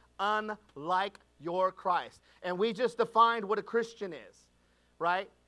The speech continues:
If we're to be like Christ. In fact, we are the body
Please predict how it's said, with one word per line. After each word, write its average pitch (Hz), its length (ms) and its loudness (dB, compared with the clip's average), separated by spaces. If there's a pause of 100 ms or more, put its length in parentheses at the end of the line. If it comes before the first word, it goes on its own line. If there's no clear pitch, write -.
(260)
If 185 100 -2
we're 208 120 6
to 202 120 -6
be 208 160 -4
like 202 440 4
Christ. 185 720 -2 (1300)
In 202 180 -4
fact, 202 800 4 (100)
we 226 180 -2
are 196 220 4
the 175 160 0
body 196 560 2